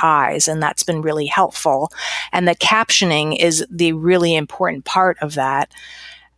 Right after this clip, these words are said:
I also think, too, what I found is with slides, you know, because they have that s-, that space, people are just much more likely to write a captioning, captions. Whereas with print photographs, because of the nature of the paper, people are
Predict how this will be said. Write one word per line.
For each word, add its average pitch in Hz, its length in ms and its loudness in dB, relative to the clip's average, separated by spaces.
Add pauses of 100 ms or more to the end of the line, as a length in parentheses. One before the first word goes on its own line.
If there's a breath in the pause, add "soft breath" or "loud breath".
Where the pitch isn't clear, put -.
(220)
I 190 160 4
also 196 240 2
think, 165 260 -2
too, 269 240 0
what 190 160 4
I 170 140 4
found 165 300 0
is 160 160 -2
with 156 120 -6
slides, 175 800 2 (200)
you 180 100 -4
know, 160 140 -4
because 170 440 -4
they 165 120 -2
have 151 240 -4
that 143 180 -2
s-, - 220 2 (160)
that - 240 -2
space, - 480 2
people - 280 -4
are 160 120 0
just 160 260 -2
much 156 300 -4
more 156 180 0
likely 151 600 0
to 147 460 -4
write 151 220 0
a 143 60 -2
captioning, 196 680 0 (200)
captions. 240 640 2 (400 loud breath)
Whereas 180 300 4
with 185 180 -2
print - 300 0
photographs, 156 920 2 (300 loud breath)
because 180 320 2
of 175 60 4
the 165 100 4
nature 170 400 2
of 156 100 0
the 147 100 -4
paper, 185 640 -2
people 165 540 -4 (240)
are 147 180 2